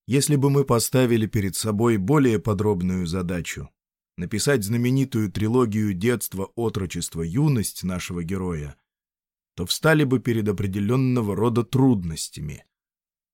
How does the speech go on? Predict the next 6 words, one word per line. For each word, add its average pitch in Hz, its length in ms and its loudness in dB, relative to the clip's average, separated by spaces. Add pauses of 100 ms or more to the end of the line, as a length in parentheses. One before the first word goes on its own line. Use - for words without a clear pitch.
(600)
Если 127 320 2
кое-что 131 560 2
помнил 131 500 2
Лева 101 400 0
из 92 140 -4
детства, 90 640 -6